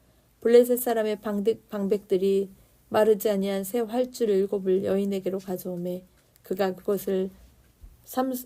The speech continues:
그것으로 삼손을 결박하고, 이미 사람을 방 안에 매복시켰으므로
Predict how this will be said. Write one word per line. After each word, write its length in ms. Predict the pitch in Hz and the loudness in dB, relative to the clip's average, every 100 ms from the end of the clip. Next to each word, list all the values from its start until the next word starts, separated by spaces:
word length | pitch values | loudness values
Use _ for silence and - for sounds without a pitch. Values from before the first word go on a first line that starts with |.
| _ _ - - | _ _ -20 -10
그것으로 640 | - 202 220 202 202 196 190 | -4 2 2 2 -2 -2 -4
삼손을 540 | 190 262 247 226 208 | -6 -4 -2 -2 -4
결박하고, 800 | 202 202 190 202 - 185 185 190 190 _ _ _ _ - | -4 -4 -4 -6 -8 -10 -8 -10 -12 _ _ _ _ -2
이미 260 | 220 220 | 0 2
사람을 460 | 220 254 247 220 208 | 0 -2 -2 0 -2
방 200 | 214 208 | -2 -4
안에 240 | 196 196 | -2 -2
매복시켰으므로 1200 | 190 196 196 202 - - 220 - 190 180 185 190 | 0 -2 -2 -6 -6 -2 -2 -4 -6 -6 -6 -8